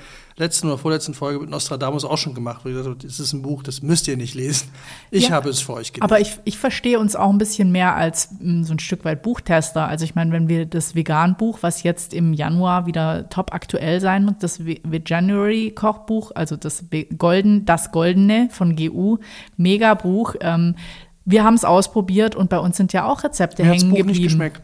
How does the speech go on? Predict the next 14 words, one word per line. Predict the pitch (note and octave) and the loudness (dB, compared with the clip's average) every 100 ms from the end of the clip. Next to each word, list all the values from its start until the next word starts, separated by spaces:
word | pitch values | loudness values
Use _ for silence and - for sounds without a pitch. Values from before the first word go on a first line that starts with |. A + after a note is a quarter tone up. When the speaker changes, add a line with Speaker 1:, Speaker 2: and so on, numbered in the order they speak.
| - | -14
Speaker 1:
Also | C#3+ | -12
ich | B2+ | -8
muss | E3 - | -6 0
sagen, | D3+ E3 D3+ | 0 0 -2
wir | C3+ | -4
haben's, | D3+ - | -4 -6
äh, | C#3+ | -6
das | C#3 C3+ C3+ | -6 -6 -8
Buch | - F3 | -8 -4
ist | F#3 - | -2 -2
vegan, | C3+ C3 C#3 G3 F#3+ | -2 0 0 0 -4
wir | D3 | -4
haben's | D3 - | -6 -6
probiert. | - C3 D3+ A3+ | -8 -4 -2 -4